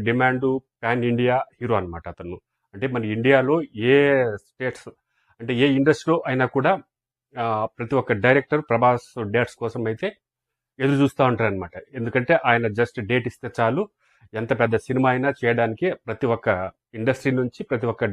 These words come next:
డైరెక్టర్ ఒక డ్రీమ్ అనమాట, ఆయనతో సినిమా చేయాలని. So, ఆ విధంగా ప్రభాస్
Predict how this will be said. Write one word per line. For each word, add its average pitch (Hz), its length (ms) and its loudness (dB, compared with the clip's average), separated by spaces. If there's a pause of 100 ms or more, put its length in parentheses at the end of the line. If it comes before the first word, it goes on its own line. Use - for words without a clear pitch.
డైరెక్టర్ 123 320 2
ఒక 117 100 -4
డ్రీమ్ 104 360 -4
అనమాట, 80 260 -10 (580)
ఆయనతో 117 260 -2
సినిమా 120 280 2
చేయాలని. 95 320 -4 (580)
So, 220 40 2 (220)
ఆ 165 40 8
విధంగా 175 380 4 (200)
ప్రభాస్ 156 360 6